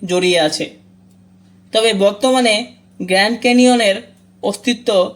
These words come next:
নানা হুমকির মুখে। জলবায়ু পরিবর্তন, পর্যটনের চাপে পরিবেশ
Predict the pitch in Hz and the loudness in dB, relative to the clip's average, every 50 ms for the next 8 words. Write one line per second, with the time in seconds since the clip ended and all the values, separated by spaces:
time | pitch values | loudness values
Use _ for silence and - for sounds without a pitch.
0 | - _ _ _ - 190 185 190 190 185 170 190 196 202 202 - 208 190 180 170 | -16 _ _ _ -4 -4 -2 -2 -2 -4 -4 -4 -4 -4 -4 -2 -2 -2 -4 -6
1 | 160 - 175 143 - - - _ _ _ _ _ _ _ _ _ _ _ _ - | -6 -6 -6 -6 -6 -8 -14 _ _ _ _ _ _ _ _ _ _ _ _ -8
2 | 175 180 190 208 214 226 226 233 233 226 226 220 220 214 214 220 220 214 - - | -2 0 0 2 2 2 2 2 2 2 0 0 0 0 0 0 -2 -2 -2 -2
3 | 220 214 214 214 208 - - - - 226 226 233 226 269 262 254 269 254 254 247 | 0 0 0 -2 -4 -8 -14 -6 -2 0 2 2 2 2 2 4 4 4 2 2
4 | 247 254 247 226 240 220 214 - 233 220 220 233 226 226 | 2 2 0 0 0 -2 -4 -2 -2 -2 0 0 0 -2